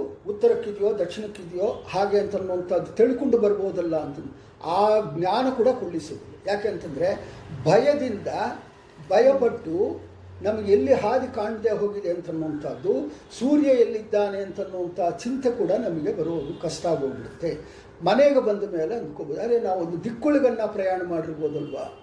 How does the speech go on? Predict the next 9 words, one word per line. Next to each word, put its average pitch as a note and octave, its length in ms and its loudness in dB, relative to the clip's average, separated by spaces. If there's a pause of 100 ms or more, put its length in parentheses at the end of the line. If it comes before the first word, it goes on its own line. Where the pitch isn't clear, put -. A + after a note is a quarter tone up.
(180)
ನಾ F#3 120 -4
ಇವಾಗ G3+ 280 4
ಏನು A#3+ 180 2
ಅಂತಂದ್ರೆ, G3+ 380 -4
ನಾವು F#3+ 240 2
ಬರ್ಬೇಕಾಗಿದ್ದು A3 1000 0 (140)
ಉತ್ತರ C4+ 320 -2
ದಿಕ್ಕಿಗೆ G#3 380 -2
ಅಂತಂದ್ಬಿಟ್ಟಂದ್ರೆ, E3 720 -2